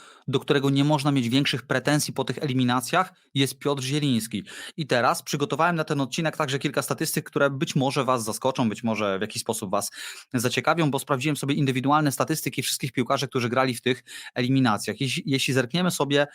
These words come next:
na przykład na prostopadłe podania w tych eliminacjach, czyli coś, co poniekąd można nazwać osobowością, o której mówił Robert Lewandowski. Jeśli ty się decydujesz na prostopadłe podania, to znaczy, że decydujesz się na odważne granie. Numer jeden, Shaqiri, reprezentant Szwajcarii, numer dwa, Bruno Fernandes,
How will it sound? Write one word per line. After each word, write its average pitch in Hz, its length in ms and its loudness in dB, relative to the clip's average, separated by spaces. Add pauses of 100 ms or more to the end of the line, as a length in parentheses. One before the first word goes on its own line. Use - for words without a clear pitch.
(200)
na 131 100 2
przykład - 380 0
na 120 160 4 (240)
prostopadłe 165 680 2
podania 156 420 2
w - 60 -4
tych - 160 -4
eliminacjach, 139 680 2
czyli 165 340 -2 (340)
coś, 208 360 0
co - 140 2
poniekąd 180 500 0
można 175 220 2
nazwać 156 360 0
osobowością, 151 720 2
o 175 40 -2
której 143 240 0
mówił 143 240 0
Robert 135 280 2
Lewandowski. 135 460 0
Jeśli 131 200 0
ty 180 80 2
się 180 120 0
decydujesz 143 420 -2
na 143 80 0
prostopadłe 131 500 -2
podania, 127 420 0 (240)
to 165 80 -2
znaczy, 180 260 2
że 156 80 -2
decydujesz 151 460 0
się 147 120 0
na 143 140 2
odważne 123 460 2
granie. 98 340 -2 (480)
Numer 156 240 4
jeden, 151 400 4
Shaqiri, 147 480 2
reprezentant 127 500 0
Szwajcarii, 147 460 4
numer 131 240 4
dwa, 123 160 2
Bruno 123 260 2
Fernandes, 120 480 2